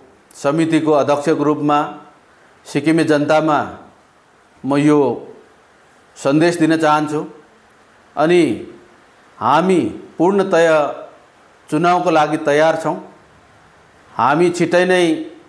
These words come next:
बत्तिसै निर्वाचन क्षेत्रको उम्मेदवारहरू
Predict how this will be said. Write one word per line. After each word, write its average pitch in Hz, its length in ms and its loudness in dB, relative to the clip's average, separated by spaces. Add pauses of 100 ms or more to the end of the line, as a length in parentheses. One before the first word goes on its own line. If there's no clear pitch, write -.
(520)
बत्तिसै 156 480 0
निर्वाचन 165 480 0
क्षेत्रको 156 520 -2 (1900)
उम्मेदवारहरू 165 680 2